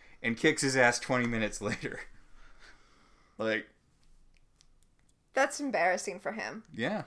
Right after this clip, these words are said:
Speaker 2: I'm embarrassed for him. Anyway, back to Charmed.
Speaker 1: Back to Charmed. So, Leo, Phoebe, and Piper are trying to convince this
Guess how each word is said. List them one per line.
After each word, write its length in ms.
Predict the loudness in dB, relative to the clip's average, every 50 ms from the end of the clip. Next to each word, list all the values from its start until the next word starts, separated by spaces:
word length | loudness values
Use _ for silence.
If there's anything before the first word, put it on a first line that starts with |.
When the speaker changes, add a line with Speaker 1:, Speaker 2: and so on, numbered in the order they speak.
| -6 -4
Speaker 2:
I'm 100 | -4 -2
embarrassed 500 | -2 0 0 2 2 0 0 -4 -8 -10
for 120 | -10 -8
him. 300 | -8 -6 -8 -8 -10 -12 -16 _ _ -20 -20 -20 -20 _ _ _ _ -20 -20 -20 -20 -18 -14 -14 -14 -14 -14 -16 -2 _
Anyway, 320 | 6 6 8 8 8 8 10
back 200 | 10 10 10 10 6
to 80 | 0
Charmed. 520 | 2 6 8 8 8 8 8 6 2 -2 -8 -12 -12 -16 _ 2
Speaker 1:
Back 200 | 4 4 4 2
to 80 | -2
Charmed. 440 | -4 -4 -4 -4 -4 -6 -8 -10 -12 -14 -18 -14 -10
So, 460 | -4 0 2 4 6 6 4 2 0 -6 -14 -20 -20 -20 -20 -20 -20 -20 -20 -20 -20 -20 -20 -20 -20 -20 -20 -20 -20 -20 -20 -20 -20 -20 -20 -20 -20 -20 -20 -20 -20 -18 -10
Leo, 800 | -6 -2 -2 0 0 2 2 2 2 4 4 4 2 2 -2 -6 -12 -16 -18 -20 -20 -20 -16 -12
Phoebe, 500 | -10 -8 -8 -6 -6 -4 -4 -4 -2 0
and 320 | 0 2 2 0 -2 -4
Piper 500 | -2 0 2 2 2 2 2 2 4 4
are 340 | 4 2 2 2 0 -4 -6 -6
trying 280 | -4 -2 -2 -2 -4 -6
to 80 | -8
convince 560 | -8 -8 -6 -6 -2 0 0 0 0 0 -2
this 640 | -2 0 0 2 2 2 2 0 0 0 -2 -4 -6